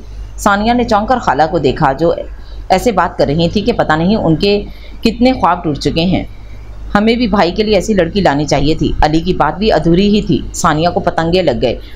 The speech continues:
उसे अली की आंखों में शरारत नज़र नहीं आई थी। वो तड़क कर बोली, "अब भी कोई देर नहीं हुई, अफसोस मत करो और भाई की बारात लेकर चले जाओ।" गालों पर लुढ़कते आंसुओं को छुपाने के लिए वो अपने कमरे की तरफ चली गई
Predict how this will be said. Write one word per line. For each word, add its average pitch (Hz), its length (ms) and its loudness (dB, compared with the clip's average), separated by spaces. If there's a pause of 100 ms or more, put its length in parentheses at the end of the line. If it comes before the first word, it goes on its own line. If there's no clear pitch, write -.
(140)
उसे 220 160 2
अली 214 200 2
की 233 160 0
आंखों 175 320 0
में 226 100 2
शरारत 160 400 0
नज़र 165 300 2
नहीं 190 240 0
आई 151 180 2
थी। 214 100 0
वो 214 100 0
तड़क 175 340 0
कर 196 100 2
बोली, 135 380 0
"अब 160 60 2
भी 165 180 0
कोई 226 180 2
देर 160 240 2
नहीं 185 260 2
हुई, 165 180 0 (340)
अफसोस 208 400 0
मत 202 180 0
करो 226 140 2
और 233 60 4
भाई 175 220 0
की 190 140 -2
बारात 156 400 2
लेकर 175 280 2
चले 139 260 2
जाओ।" 117 200 0 (420)
गालों 151 280 2
पर 170 100 0
लुढ़कते 160 380 2
आंसुओं 185 380 0
को 214 120 2
छुपाने 147 400 0
के 156 140 0
लिए 131 300 2 (600)
वो 226 80 4
अपने 240 200 2
कमरे 214 280 0
की 226 100 -2
तरफ 233 200 0
चली 143 220 0
गई 117 200 0